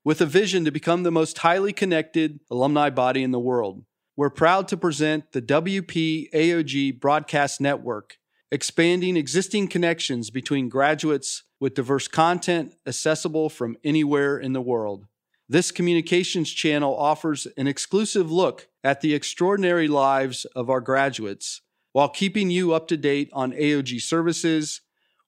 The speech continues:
ways to engage, and events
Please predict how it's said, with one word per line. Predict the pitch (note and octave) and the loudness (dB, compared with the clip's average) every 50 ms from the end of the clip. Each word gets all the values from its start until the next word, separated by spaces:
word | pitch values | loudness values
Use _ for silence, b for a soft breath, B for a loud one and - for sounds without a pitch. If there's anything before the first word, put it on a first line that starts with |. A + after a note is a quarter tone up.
| _ | _
ways | - C#3 E3 G#3 G3 - - | 2 2 4 4 2 0 0
to | - G3 | 0 0
engage, | F3 D#3+ C#3+ C#3+ C#3+ C#3 C#3 C3+ C3+ C3+ C3 - - - _ _ _ _ - | 2 2 2 2 2 2 2 0 0 -2 -4 -6 -8 -10 _ _ _ _ -6
and | - D3 C#3+ C#3 | 0 0 2 2
events | C3 A#2+ A#2 C#3+ D#3+ E3 D#3 - - - - | 2 2 2 2 2 2 0 -2 -6 -8 -6